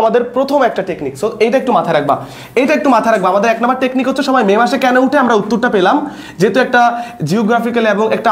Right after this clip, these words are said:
আবহাওয়ার একটা ব্যাপার স্যাপার আছে, সেই কারণে। তাহলে একটা confusion clear। এখন দেখো, প্রথম বাঙালি হিসাবে কে উঠেন বাংলাদেশি হিসাবে? মুসা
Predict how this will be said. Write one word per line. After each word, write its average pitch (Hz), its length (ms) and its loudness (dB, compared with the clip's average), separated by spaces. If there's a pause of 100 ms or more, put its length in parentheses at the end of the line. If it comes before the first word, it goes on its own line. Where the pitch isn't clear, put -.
আবহাওয়ার 208 260 2
একটা 202 180 0
ব্যাপার 185 200 0
স্যাপার 180 220 -2
আছে, 214 180 -2
সেই 185 160 0
কারণে। 139 300 0
তাহলে 247 160 0 (140)
একটা 240 220 0
confusion 190 380 0
clear। 208 200 2 (140)
এখন 214 220 -4
দেখো, 139 180 0 (520)
প্রথম 254 220 2 (100)
বাঙালি 226 420 4
হিসাবে 214 220 0 (120)
কে 226 60 4 (100)
উঠেন 226 200 -4 (420)
বাংলাদেশি 202 420 2
হিসাবে? 180 220 0 (460)
মুসা 196 160 0